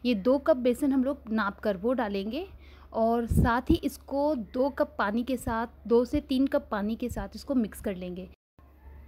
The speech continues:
ये हम लोगों ने पानी डालकर इसको अच्छे से मिक्स कर लिया। बिल्कुल इसमें कोई भी लम्स ना रहे, इतना हम लोग इसको मिक्स करेंगे।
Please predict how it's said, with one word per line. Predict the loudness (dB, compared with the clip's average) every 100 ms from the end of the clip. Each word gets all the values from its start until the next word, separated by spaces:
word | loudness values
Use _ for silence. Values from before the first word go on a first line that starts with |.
| -20 -20 -20 -20 -20 -20 -20 -16 -4
ये | 0
हम | 4 4
लोगों | 4 2
ने | 0
पानी | 0 0 0
डालकर | 0 0 -2 -4
इसको | -4 -6
अच्छे | -8 -6 0 0
से | 2
मिक्स | 2 0 -2
कर | -6 -6
लिया। | -6 -8 -10 -18 -20 -8
बिल्कुल | -2 0 0 -2
इसमें | -2 2 2
कोई | 4 2
भी | 4 2
लम्स | 4 0 0
ना | 0 0
रहे, | 0
इतना | -2 -4 -2 0
हम | 2 2
लोग | 0
इसको | -2 0
मिक्स | 0 0 -4
करेंगे। | -6 -6 -8 -10